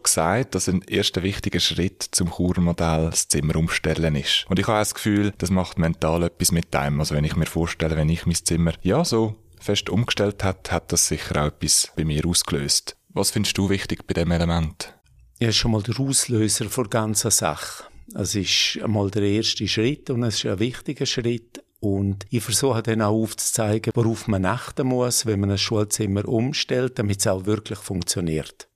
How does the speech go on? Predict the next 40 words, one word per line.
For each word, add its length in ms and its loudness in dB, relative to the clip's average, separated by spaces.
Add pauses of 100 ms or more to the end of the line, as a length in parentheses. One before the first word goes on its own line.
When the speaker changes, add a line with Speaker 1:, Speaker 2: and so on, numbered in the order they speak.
(140)
Speaker 2:
Entscheidend 640 0
wird 180 0
sein, 300 0
dass 240 -4
es 280 -4
genügend 540 0
Verkehrsfläche 920 -4
hat, 240 -6
dass 140 -8
sich 180 -8
Kinder 260 -2
gut 280 -4
bewegen 440 -2
können, 460 -6
dass 240 -2
Kinder 360 0
auch 80 0
gut 280 -2
zu 100 -2
ihrem 240 0
Material 640 -2
kommen, 440 -4 (100)
wo 120 0
es 160 -2
dann 180 -4
auch 120 -4
deponiert 800 -8
ist. 220 -8
Es 140 -12
hat 180 -12
ja 80 -4
meistens 580 -8
mehr 320 2
als 180 0
einen 360 0
Ort, 520 -2
wo 200 0
man 360 0
als 240 -2
Anlaufstelle 1000 -2